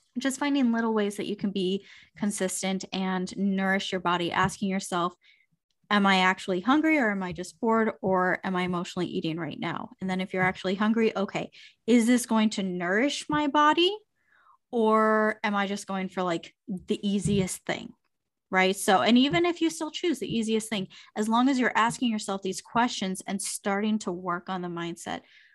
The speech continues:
I think it's really important. So just finding simple ways like that to make things easier on yourself, and also get yourself a cute ass water bottle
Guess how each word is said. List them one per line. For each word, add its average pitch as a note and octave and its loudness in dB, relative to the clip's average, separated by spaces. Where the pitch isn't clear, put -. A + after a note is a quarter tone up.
I F3+ -2
think F#3 -6
it's F3+ -8
really E3+ -6
important. F#3 -6
So F#3+ -6
just C#4+ -6
finding E4+ 4
simple G#3 -4
ways F#3 -4
like E3+ -6
that D3 -2
to F#3+ -4
make F#3 -4
things F#3 -6
easier F3+ -4
on F3+ -4
yourself, F#3 -4
and B3+ 0
also C#4 -4
get D4+ -6
yourself B3+ -8
a G#3+ -12
cute A3+ -8
ass G3+ -6
water F#3 -10
bottle F#3+ -10